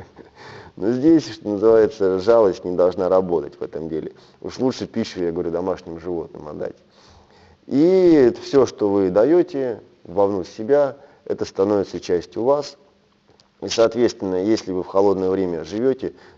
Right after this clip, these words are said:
то не нужно испытывать угрызение совести, совершенно не нужно, если вы используете мясную пищу. Вы от этого ни грязнее не становитесь, ни, что называется, э, Бог от вас не отворачивается ни в коей мере,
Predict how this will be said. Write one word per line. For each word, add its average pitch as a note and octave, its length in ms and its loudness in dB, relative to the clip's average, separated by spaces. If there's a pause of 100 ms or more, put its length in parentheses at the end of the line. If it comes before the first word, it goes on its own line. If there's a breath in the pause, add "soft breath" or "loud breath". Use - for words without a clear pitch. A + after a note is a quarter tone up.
то G2+ 120 -2
не A2 100 2
нужно G2+ 360 0
испытывать F2+ 440 -6
угрызение F2+ 460 -6
совести, A#2 580 -6 (260 soft breath)
совершенно F#2+ 500 -6
не F2 180 -10
нужно, E2 340 -10
если F#2+ 280 -10
вы A2+ 300 -4 (240 loud breath)
используете G2 600 -6
мясную F#2 420 -10
пищу. F2 440 -16 (380 soft breath)
Вы G2 120 -2
от A#2 140 4
этого A2+ 120 -2
ни A2 160 0
грязнее B2 420 -2
не C3 120 -2
становитесь, G#2+ 920 -4 (380 soft breath)
ни, G#2+ 380 0
что F2+ 200 -10
называется, F#2 800 -2 (400 soft breath)
э, F#2 380 0 (640 soft breath)
Бог C3 340 2
от A#2 140 2
вас A2 240 0
не G#2 80 -6
отворачивается F#2+ 760 -2
ни F#2 100 -8
в - 100 -14
коей F#2 240 -6
мере, F2 320 -6